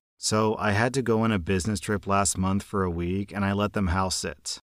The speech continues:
My nephew's always asked about my scooter, and I told him that it isn't for kids because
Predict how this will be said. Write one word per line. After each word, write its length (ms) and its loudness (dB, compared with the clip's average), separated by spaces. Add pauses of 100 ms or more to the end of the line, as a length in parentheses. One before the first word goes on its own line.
(140)
My 200 2
nephew's 440 2
always 380 4
asked 300 2
about 240 2
my 160 2
scooter, 640 2 (100)
and 320 0
I 160 0
told 300 2
him 120 2
that 140 4
it 120 2
isn't 340 2
for 120 0
kids 480 2
because 420 -2